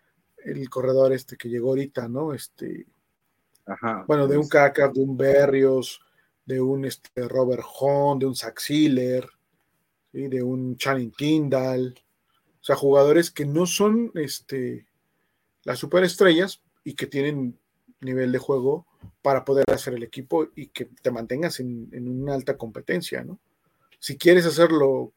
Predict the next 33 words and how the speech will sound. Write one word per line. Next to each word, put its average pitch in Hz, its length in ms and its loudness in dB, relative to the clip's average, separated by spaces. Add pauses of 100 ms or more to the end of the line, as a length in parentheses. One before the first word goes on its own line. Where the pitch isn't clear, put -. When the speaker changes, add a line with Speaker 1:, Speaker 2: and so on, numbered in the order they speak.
(140)
Speaker 1:
que - 80 -14
hicieron 165 240 2
los 131 140 -4
Rams, 196 320 0
es 151 160 -8
un 139 140 -2
año. 117 240 -4
Si 131 140 -12
quieres 170 220 4
hacer 156 220 4 (520)
lo 139 160 -4
que 156 120 -4
hizo 151 100 -6
San 143 140 0
Francisco, 135 480 -2
era 180 160 2
el 147 80 2
año 151 240 0
pasado. 190 440 -2 (640)
El 131 120 -2
año 120 100 8
Speaker 2:
¿Eh? 147 40 8
Speaker 1:
anterior 170 420 6
era 220 200 4
el 160 100 4
año 254 260 0
que 135 260 -4
San 135 180 -8
Francisco 175 280 -4
tenía 160 160 -4
que 151 60 -10
ser 156 160 0
campeón 156 380 -6